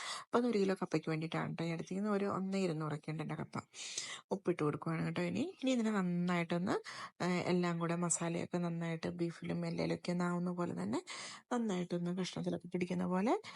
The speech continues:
മിക്സ് ചെയ്ത് കൊടുക്കാം. നന്നായിട്ട് തന്നെ മിക്സ് ചെയ്യുവാണ് കേട്ടോ. ഇനിയും ബീഫും എല്ലൊക്കെ ഒന്ന് വേകാൻ വേണ്ടിയിട്ടുള്ള, ഈ മസാലയൊക്കെ ഒന്ന് വേകാൻ വേണ്ടിയിട്ടുള്ള, ആ,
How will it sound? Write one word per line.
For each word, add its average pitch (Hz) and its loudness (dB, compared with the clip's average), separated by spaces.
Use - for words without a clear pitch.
മിക്സ് - -2
ചെയ്ത് 165 4
കൊടുക്കാം. 156 -2
നന്നായിട്ട് 208 2
തന്നെ 180 2
മിക്സ് 180 0
ചെയ്യുവാണ് 85 2
കേട്ടോ. 87 0
ഇനിയും 240 12
ബീഫും 190 8
എല്ലൊക്കെ 185 8
ഒന്ന് 180 8
വേകാൻ 180 10
വേണ്ടിയിട്ടുള്ള, 175 8
ഈ 180 6
മസാലയൊക്കെ 175 8
ഒന്ന് 180 10
വേകാൻ 175 8
വേണ്ടിയിട്ടുള്ള, 175 8
ആ, 175 10